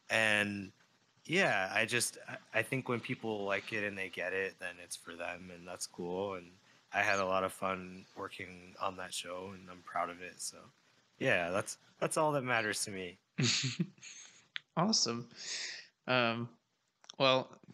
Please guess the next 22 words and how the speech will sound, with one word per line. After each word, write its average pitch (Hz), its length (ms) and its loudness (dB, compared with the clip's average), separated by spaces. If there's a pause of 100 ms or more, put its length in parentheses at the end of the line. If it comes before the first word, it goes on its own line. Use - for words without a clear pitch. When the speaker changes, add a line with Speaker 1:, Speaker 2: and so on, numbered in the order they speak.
(300)
Speaker 2:
thank 147 240 6
you 160 340 6
for 135 180 2
being 135 340 4
on 131 200 2
the 127 80 -2
podcast. 139 760 6 (160)
Uh, 110 460 8 (1080)
I, 113 380 8 (380)
maybe 131 260 6
we'll 135 380 6 (120)
do 139 120 6
something 135 340 8
else 151 380 6
in 147 80 0
the 143 80 2
future. 156 380 4
Maybe 156 340 6
I, 117 160 8
I'd 113 240 0
love 123 180 2
to 123 240 4